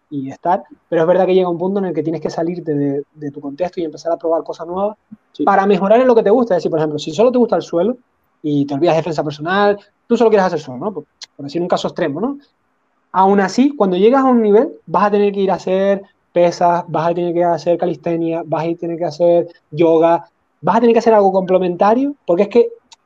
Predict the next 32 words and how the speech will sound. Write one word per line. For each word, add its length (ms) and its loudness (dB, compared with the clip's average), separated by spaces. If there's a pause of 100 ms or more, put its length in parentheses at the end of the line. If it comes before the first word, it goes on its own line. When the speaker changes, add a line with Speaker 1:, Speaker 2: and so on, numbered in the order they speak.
Speaker 1:
si 260 -10
solo 220 4
practicas 360 4
eso, 320 -2 (160)
tu 140 -6
cuerpo 280 0
se 80 -2
va 60 4
a 20 2
quedar 180 0
limitado. 480 -4 (180)
Entonces, 200 -8
me 60 -4
gustaría 240 2
un 40 2
poco 120 4
hablar 180 6
de 80 4
eso 280 -2
y 100 -4
también 680 -2 (640)
de, 280 0
no 120 -2
sé, 380 2
el 80 0
parkour, 320 -2
uy, 80 -4
perdón, 240 -8 (140)
no 160 -10
sé 80 0
el 80 -2
parkour, 520 0